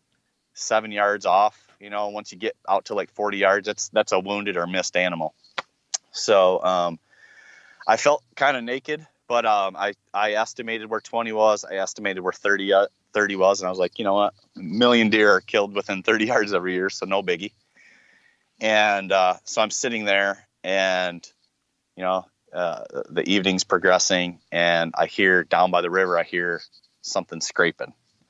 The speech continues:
And I'm like, "Oh, man, there's a buck right down there." I couldn't see him yet. And then here he comes, pops up right in front of me, and it's that eight. And he comes right to that same exact spot, right where we thought we could kill him. And he's right there broadside,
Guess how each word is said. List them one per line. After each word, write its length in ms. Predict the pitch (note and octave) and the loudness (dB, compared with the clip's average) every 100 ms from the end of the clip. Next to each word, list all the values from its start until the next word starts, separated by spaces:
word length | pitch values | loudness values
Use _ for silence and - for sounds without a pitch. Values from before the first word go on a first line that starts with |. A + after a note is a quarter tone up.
| _ - | _ -20
And 100 | G1+ | -18
I'm 60 | - | -16
like, 160 | - - | -8 -4
"Oh, 140 | D#2+ | -4
man, 240 | D#2 D#2 | -4 -8
there's 160 | E2 D2 | -8 -8
a 40 | |
buck 340 | C#2+ - - - | -4 -6 -6 -8
right 180 | - D#2 | -4 0
down 220 | D#2 D#2+ | 2 2
there." 160 | D2+ D2+ | 2 -2
I 40 | |
couldn't 260 | - F2+ E2 | 0 0 0
see 200 | - G2 | 0 0
him 140 | D#2 | 0
yet. 200 | D#2 D#2 - _ - _ - - - - | 2 0 0 _ -20 _ -20 -20 -20 -6
And 100 | - | 0
then 80 | - | 2
here 160 | G#2 G#2 | 4 2
he 80 | |
comes, 380 | - G#2+ G#2 G2+ | 4 2 2 0
pops 400 | - B2 A2 - | -2 2 2 2
up 140 | G#2 - | -6 -4
right 200 | G#2 G#2+ | -6 -6
in 80 | F#2+ | -8
front 260 | - G2 | -8 -6
of 60 | F#2+ | -8
me, 200 | F#2 F#2 | -14 -14
and 100 | F2+ | -12
it's 140 | F2+ - | -10 -4
that 180 | E2+ - | -4 -4
eight. 300 | E2 C#2 - - _ _ _ _ - | -8 -10 -18 -20 _ _ _ _ -16
And 100 | F#2+ | -10
he 100 | G#2 | -8
comes 340 | - F#2+ E2+ | -2 -2 -2
right 280 | E2+ F#2+ G2 | 0 0 0
to 100 | G#2+ | 0
that 180 | F#2+ - | 0 0
same 320 | - F#2+ G2 | -2 -4 -2
exact 340 | G2+ G#2 G2 - | -4 0 0 0
spot, 400 | - F2 E2+ - | 2 4 4 2
right 240 | F2 F#2 | -4 -2
where 100 | F2+ | -4
we 120 | F2+ | -4
thought 240 | - F#2+ D#2+ | 0 0 0
we 80 | E2 | -6
could 180 | E2 | -10
kill 240 | - F#2+ E2 | -6 -6 -6
him. 120 | D#2 _ _ _ _ _ _ _ _ _ - | -12 _ _ _ _ _ _ _ _ _ -12
And 100 | F2 | -8
he's 140 | E2+ F2+ | -2 2
right 180 | G#2+ - | 2 4
there 180 | G2 | 2
broadside, 640 | F2+ F2 F2 - F2 E2 | 4 2 2 -2 -2 -2